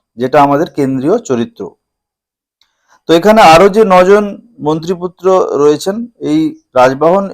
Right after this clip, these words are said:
এবং নজন মন্ত্রীপুত্রকে নিয়েই কিন্তু দশজন কুমার, আর দশকুমার চরিত কিন্তু তাদেরই আলক্ষ্য-, আলেখ্যমালা। তো এই হচ্ছে টিকাটা, এই টিকাটা তোমরা অবশ্যই ভালো করে একটু দেখে নিবে।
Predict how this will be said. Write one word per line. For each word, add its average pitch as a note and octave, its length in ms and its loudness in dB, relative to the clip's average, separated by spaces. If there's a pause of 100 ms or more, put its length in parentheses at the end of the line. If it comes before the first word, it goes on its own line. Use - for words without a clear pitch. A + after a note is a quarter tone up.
এবং D3+ 200 0 (520)
নজন D#3+ 400 0 (100)
মন্ত্রীপুত্রকে D#3+ 1400 -6 (120)
নিয়েই E3 360 -2
কিন্তু F3 240 -4 (460)
দশজন C#3+ 400 0
কুমার, E3 360 -2 (640)
আর C3+ 260 4 (360)
দশকুমার F#3+ 580 0
চরিত E3 280 -2
কিন্তু F3+ 160 -8 (100)
তাদেরই C#3+ 420 0
আলক্ষ্য-, A#2+ 520 -4
আলেখ্যমালা। C3 600 -6 (600)
তো - 60 -
এই F#3+ 80 4
হচ্ছে G3+ 240 -2
টিকাটা, E3+ 300 0 (120)
এই D#3+ 120 -2
টিকাটা D#3 320 0 (220)
তোমরা D3 240 -4
অবশ্যই C#3 300 -6 (140)
ভালো C3 200 -2
করে C3+ 160 -6
একটু - 160 -20 (280)
দেখে A#2+ 200 -12
নিবে। C#3+ 180 -6